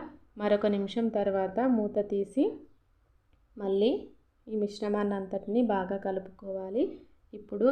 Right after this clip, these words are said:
ఇందులోకి రుచికి సరిపడినంత కారం వేసుకోవాలి. నేను వన్ అండ్ హాఫ్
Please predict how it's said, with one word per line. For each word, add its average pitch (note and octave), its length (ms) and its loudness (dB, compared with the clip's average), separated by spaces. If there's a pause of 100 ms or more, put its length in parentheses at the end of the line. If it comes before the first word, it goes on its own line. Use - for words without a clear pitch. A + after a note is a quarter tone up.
(100)
ఇందులోకి G3 560 0 (760)
రుచికి A3 360 -8
సరిపడినంత G3+ 680 0 (140)
కారం G#3 360 0
వేసుకోవాలి. F#3+ 720 -4 (440)
నేను G3+ 280 2 (140)
వన్ G#3 160 0
అండ్ G3 160 0
హాఫ్ G3 140 -4